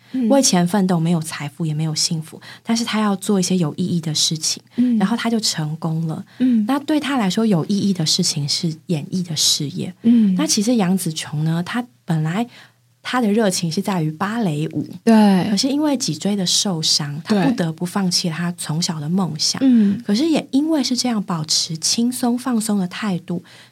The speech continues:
Speaker 2: 也就是一个弹性开放的态度，
Speaker 1: 嗯。
Speaker 2: 她再开创了另外一个可能。
Speaker 1: 对。
Speaker 2: 所以今天一面来说我们要有热情，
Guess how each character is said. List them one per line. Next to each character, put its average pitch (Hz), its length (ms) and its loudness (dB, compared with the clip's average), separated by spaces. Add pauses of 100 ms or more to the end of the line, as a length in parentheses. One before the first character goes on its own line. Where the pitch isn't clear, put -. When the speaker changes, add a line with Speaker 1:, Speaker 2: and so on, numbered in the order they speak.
Speaker 2:
也 208 80 0
就 277 140 2
是 294 160 2
一 277 60 2
个 254 140 2
弹 190 340 -2
性 247 240 0
开 233 220 -4
放 220 180 -2
的 180 80 -2
态 180 240 -4
度， - 240 -10
Speaker 1:
嗯。 254 340 4
Speaker 2:
她 208 140 0
再 285 160 2
开 233 240 -2
创 226 180 -2
了 185 80 2
另 202 140 0
外 190 160 -2
一 175 40 -2
个 170 140 -4
可 - 420 -12
能。 - 120 -10 (260)
Speaker 1:
对。 220 280 2
Speaker 2:
所 285 120 2
以 320 80 4
今 254 240 2
天 262 260 0
一 202 60 0
面 226 220 0
来 185 100 0
说 185 200 0
我 185 80 0
们 170 120 -2
要 202 120 -2
有 170 120 -2
热 175 280 -2
情， - 420 -8